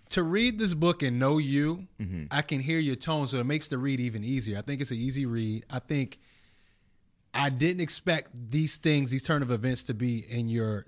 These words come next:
Speaker 1: I mean, you've talked about it a lot, but still to read it, it's something about reading something and somebody telling you. It was
Speaker 2: Mm-hmm.
Speaker 1: like me can, like, go back and look over certain things you've been through, like, "Damn, that's like, how would I process that?"
Speaker 2: Mm-hmm.
Speaker 1: I, I think the book is really good, man. And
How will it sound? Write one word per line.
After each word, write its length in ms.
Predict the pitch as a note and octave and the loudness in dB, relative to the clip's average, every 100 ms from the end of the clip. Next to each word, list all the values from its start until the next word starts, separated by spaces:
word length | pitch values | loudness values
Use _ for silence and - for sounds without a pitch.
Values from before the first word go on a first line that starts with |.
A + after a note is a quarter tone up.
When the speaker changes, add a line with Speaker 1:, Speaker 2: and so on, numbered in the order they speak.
| C#3+ | -2
Speaker 1:
I 60 | |
mean, 140 | C#3+ F3+ | 0 2
you've 200 | D4 - | 0 -2
talked 280 | G#3+ F#3+ | -6 -4
about 160 | D#3 C#3+ | -2 0
it 80 | A#2 | 0
a 40 | |
lot, 220 | A#2 B2 | 0 -2
but 80 | G2+ | -2
still 220 | - E3+ | -4 -2
to 180 | D3 - | -2 -4
read 320 | G#2+ G#2+ D#3 | -4 0 2
it, 180 | F3 F3+ | 2 0
it's 140 | D3 - | -2 -4
something 220 | G#3 G3+ | -4 -2
about 280 | F3 B2+ G#2+ | -2 -2 -2
reading 240 | E3 E3+ | -4 -2
something 320 | D3+ D#3+ D3 | -4 -4 -4
and 120 | C3+ A#2 | -6 -6
somebody 300 | C#3 B2 G#2 | -6 -6 -6
telling 320 | - B2+ G#2+ | -6 -6 -6
you. 120 | F2+ - _ _ | -10 -14 _ _
It 80 | B2 | -4
was 100 | D3+ | 0
Speaker 2:
Mm-hmm. 40 | D3+ | 0
Speaker 1:
like 80 | C3 | 2
me 200 | E3 E3 | -2 -2
can, 220 | E3 C3+ | -2 -2
like, 220 | B2+ G#2+ - A2+ | -2 -4 -10 -10
go 180 | C3 C#3+ | -6 -4
back 400 | A#2+ C#3 B2+ C3 | -4 -6 -6 -8
and 140 | G2+ - - _ | -10 -14 -20 _
look 160 | - D#3 | -8 -4
over 200 | E3 C3 | -2 -2
certain 240 | B2 D#3+ C3 | -2 -2 -4
things 240 | C#3+ B2+ | -4 -4
you've 80 | B2+ | -2
been 160 | C#3 | -4
through, 180 | C#3 B2 | -2 -4
like, 220 | A2+ F#2+ | -4 -6
"Damn, 240 | G2+ F#3+ E3 | -8 -8 -6
that's 160 | F#3 | -6
like, 240 | E3 C3 G#2+ | -4 -6 -6
how 180 | - F3+ | -6 -6
would 140 | F3+ D3 | -4 -6
I 100 | D#3+ | -6
process 540 | - B2 G#2+ A2 F2+ | -6 -6 -6 -10 -8
that?" 260 | G2+ F#2+ F#2 | -8 -8 -6
Speaker 2:
Mm-hmm. 140 | F#2+ F#2 | -8 -10
Speaker 1:
I, 100 | - - - | -12 -12 -8
I 80 | F#3 | -8
think 280 | - F#3+ C3+ | -8 -10 -8
the 80 | |
book 240 | B2+ E3 C#3 | -6 -6 -4
is 280 | A#2 - - _ _ _ | -6 -8 -16 _ _ _
really 260 | A#2 C#3+ C3 | -6 -4 -4
good, 300 | C3 B2 G#2 | -4 -4 -4
man. 260 | A2 A2 | -6 -6
And 160 | G#2+ | -8